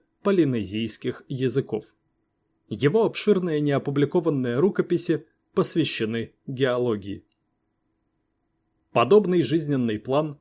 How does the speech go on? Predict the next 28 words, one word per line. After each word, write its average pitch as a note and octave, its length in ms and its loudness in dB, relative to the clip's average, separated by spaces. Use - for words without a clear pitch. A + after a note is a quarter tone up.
вряд F#3+ 320 0
ли C3 80 2
мог B2 200 -2
обеспечить A#2 600 -2
Джону A2+ 340 -2
Рэю D3 320 2
стабильный A2+ 640 -2
доход, B2+ 480 -2
а A#2+ 120 2
банкротство B2+ 680 0
отца F3+ 600 -2
и A#2 120 0
возможное D#3 580 0
социальное B2+ 640 -2
клеймо, A2+ 600 -4
связанное C#3+ 680 2
с B2 40 -4
женитьбой C3+ 720 0
на C#3 160 -2
дочери C3+ 360 0
пастуха, C#3 640 -4
заставили F#3 540 0
его C#3+ 480 2
в C3+ 120 -8
возрасте C3 520 0
двадцати B2 440 -4
пяти G#2+ 300 -6
лет D#3+ 260 -2